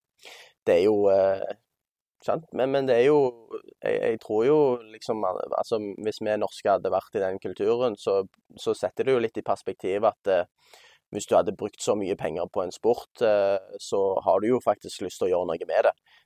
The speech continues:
Du har jo liksom ikke lyst til å bare kaste de pengene vekk for at, eh, han skal bare ha no-, eller kiden din skal ha noe å gjøre på, på dagen. Eh, det er i hvert fall sånn jeg hadde tenkt hvis jeg hadde blitt, eh, hvis foreldrene mine hadde brukt så mye penger på meg at jeg,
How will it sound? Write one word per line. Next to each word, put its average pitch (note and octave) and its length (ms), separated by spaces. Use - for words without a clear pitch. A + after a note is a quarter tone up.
Du G#2 80
har G2+ 80
jo F#2+ 160
liksom G2 220
ikke A2 160
lyst - 160
til G#2 80
å - 20
bare F2+ 160
kaste - 380
de F#2 100
pengene E2+ 400
vekk - 300
for F2+ 400
at, - 180
eh, F2 380
han F2 100
skal - 220
bare D#2+ 260
ha D#2+ 80
no-, E2+ 160
eller F#2 400
kiden G2 300
din F2+ 80
skal - 160
ha D#2+ 100
noe D#2+ 160
å E2 60
gjøre F2 180
på, F2 240
på - 80
dagen. E2 320
Eh, F2+ 560
det G#2+ 80
er G#2+ 140
i - 20
hvert G2+ 140
fall G2 120
sånn F#2 220
jeg G2 140
hadde G2+ 180
tenkt F2+ 240
hvis F#2 240
jeg F#2 80
hadde F#2+ 300
blitt, - 400
eh, F2+ 400
hvis - 340
foreldrene F#2+ 440
mine F#2 240
hadde G#2+ 100
brukt - 240
så G#2 160
mye F#2+ 160
penger - 320
på G#2 160
meg G2 220
at F#2+ 340
jeg, F#2 160